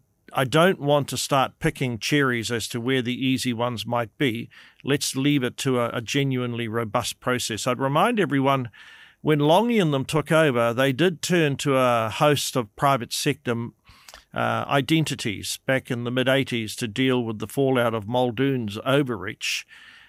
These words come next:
And although neither of the Chris's are talking about it,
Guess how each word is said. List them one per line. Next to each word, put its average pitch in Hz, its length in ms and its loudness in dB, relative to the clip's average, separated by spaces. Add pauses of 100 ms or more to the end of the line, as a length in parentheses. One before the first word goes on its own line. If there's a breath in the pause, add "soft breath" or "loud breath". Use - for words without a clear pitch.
(140 loud breath)
And 131 640 0 (400)
although 147 640 4
neither 143 420 4
of 120 100 -2
the 117 100 -2
Chris's 131 440 -2
are 117 60 -2
talking 170 440 -2
about 110 320 0
it, 120 140 -6